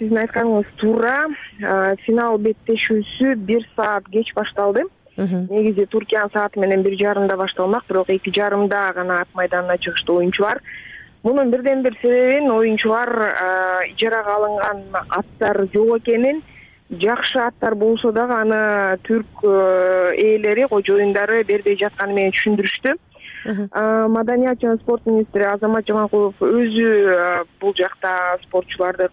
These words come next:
Speaker 1: колдоп, э, жүрөт. А, мен, э, спортчулардын жанына барганда министр мырза өзү келип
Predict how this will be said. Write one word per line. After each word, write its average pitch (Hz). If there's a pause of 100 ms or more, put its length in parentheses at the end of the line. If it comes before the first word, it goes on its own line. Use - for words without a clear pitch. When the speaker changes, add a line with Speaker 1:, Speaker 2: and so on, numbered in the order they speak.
Speaker 1:
колдоп, 202 (300)
э, 180
жүрөт. 208 (640)
А, 196
мен, 220
э, 196
спортчулардын 202
жанына 208
барганда 208
министр 196
мырза 190
өзү 190
келип 208